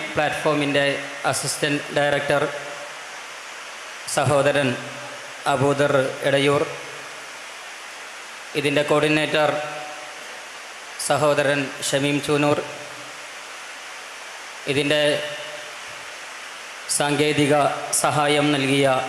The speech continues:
സഹോദരൻ സാലിഹ്, അസിസ്റ്റന്റ് കോർഡിനേറ്റർ മുഹ്സിന ഷമീം ചൂനൂർ, അല്ലാഹു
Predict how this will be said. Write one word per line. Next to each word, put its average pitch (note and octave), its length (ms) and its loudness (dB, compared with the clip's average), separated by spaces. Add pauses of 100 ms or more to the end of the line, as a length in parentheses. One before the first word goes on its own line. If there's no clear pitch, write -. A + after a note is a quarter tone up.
(1040)
സഹോദരൻ C#3 500 4 (220)
സാലിഹ്, C#3+ 420 2 (1900)
അസിസ്റ്റന്റ് C#3+ 520 2 (240)
കോർഡിനേറ്റർ D3 580 4 (2250)
മുഹ്സിന D3 400 4 (400)
ഷമീം C#3+ 360 2 (300)
ചൂനൂർ, C#3+ 360 4 (2250)
അല്ലാഹു D3 320 6